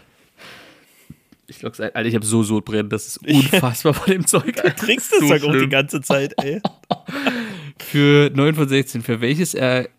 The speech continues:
Speaker 1: Ereignis steht der St Day? Also ich, ich denke mal, der Stranger Things Day. Der Tag des Snowballs. Der Tag, an dem die vier Jungs,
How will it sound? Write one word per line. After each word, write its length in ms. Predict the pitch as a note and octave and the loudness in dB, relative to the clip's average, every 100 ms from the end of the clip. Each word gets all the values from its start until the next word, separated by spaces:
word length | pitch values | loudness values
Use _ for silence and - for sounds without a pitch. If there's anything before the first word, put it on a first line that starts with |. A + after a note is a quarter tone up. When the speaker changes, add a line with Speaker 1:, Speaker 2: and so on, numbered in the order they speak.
| _ - | _ -6
Speaker 1:
Ereignis 680 | A#2 A2+ B2+ C3+ C3 - - | -4 -2 -2 -2 -4 -6 -10
steht 460 | - - A2+ A#2 A#2+ | -10 0 0 0 -2
der 300 | A#2 A#2 - _ _ _ _ - | 0 -2 -8 _ _ _ _ -8
St 380 | - - - - _ _ | -4 -4 -6 -14 _ _
Day? 280 | A2 F#2+ F#2+ | -4 -4 -4
Also 180 | G2 F#2+ | -6 -8
ich, 160 | - - | -12 -18
ich 140 | A#2+ - | -18 -4
denke 240 | G#2 G#2+ | -2 0
mal, 160 | G2+ G2 | -2 -2
der 100 | G2 | -2
Stranger 340 | - G#2 G2+ | -2 -2 -2
Things 280 | - A2+ - | -2 -4 -4
Day. 280 | F#2+ - F#2 _ _ _ _ _ _ _ _ _ _ _ _ _ - | -8 -8 -12 _ _ _ _ _ _ _ _ _ _ _ _ _ -2
Der 100 | A2+ | 0
Tag 220 | B2+ - | -2 -2
des 280 | B2 - - _ _ _ | -4 -4 -10 _ _ _
Snowballs. 720 | - A#2 G#2 B2+ F#3 B3+ - - _ _ _ _ _ - | -4 0 0 0 -2 -4 -12 -16 _ _ _ _ _ -4
Der 100 | B2 | -2
Tag, 280 | C3 E3 - | 0 -2 0
an 100 | A#2 | 2
dem 160 | A#2 | 2
die 100 | A#2 | 0
vier 200 | - A#2 | 0 2
Jungs, 460 | A2 C#3 E3+ - | 4 2 -2 -6